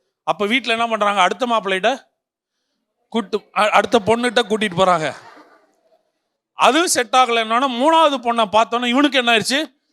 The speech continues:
பிடிச்சி, ஸ்-, ஸ்மார்ட்டா இருக்காங்க அவங்க, ஓகே. எனக்கு வெக்கத்தை பாத்தீங்களா? இப்போ இவங்க பேசி, இப்ப இந்த பையனுக்கும் இந்த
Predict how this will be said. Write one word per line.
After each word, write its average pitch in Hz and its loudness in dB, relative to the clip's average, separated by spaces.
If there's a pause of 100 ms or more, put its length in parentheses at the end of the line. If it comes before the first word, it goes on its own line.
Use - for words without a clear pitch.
(380)
பிடிச்சி, 170 -6
ஸ்-, 147 -12
ஸ்மார்ட்டா 185 6
இருக்காங்க 160 2
அவங்க, 139 -4
ஓகே. 139 -2
எனக்கு 131 -14 (640)
வெக்கத்தை 202 2
பாத்தீங்களா? 156 -2 (4000)
இப்போ 233 0
இவங்க 226 -2
பேசி, 302 0
இப்ப 226 -2
இந்த 226 0
பையனுக்கும் 277 2
இந்த 240 2